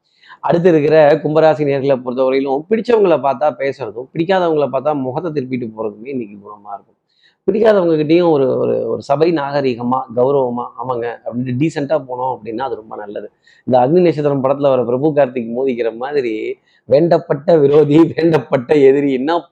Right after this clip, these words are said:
பண்றது அப்படின்னு கொஞ்சம் அனுசரித்து போக வேண்டிய தருணங்கள் கொஞ்சம் இருந்துகிட்டு தான் இருக்கும்.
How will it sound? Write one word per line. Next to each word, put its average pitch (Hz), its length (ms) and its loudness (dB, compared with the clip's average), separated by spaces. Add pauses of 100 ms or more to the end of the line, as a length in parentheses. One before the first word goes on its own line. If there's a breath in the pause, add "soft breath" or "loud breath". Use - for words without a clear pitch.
(120)
பண்றது 143 520 2
அப்படின்னு 117 360 -6 (420 soft breath)
கொஞ்சம் 135 260 2
அனுசரித்து 160 520 0
போக 143 240 0
வேண்டிய 127 360 -2
தருணங்கள் 120 480 -6
கொஞ்சம் 113 220 -8
இருந்துகிட்டு 123 380 -6
தான் 131 120 -8
இருக்கும். 120 240 -14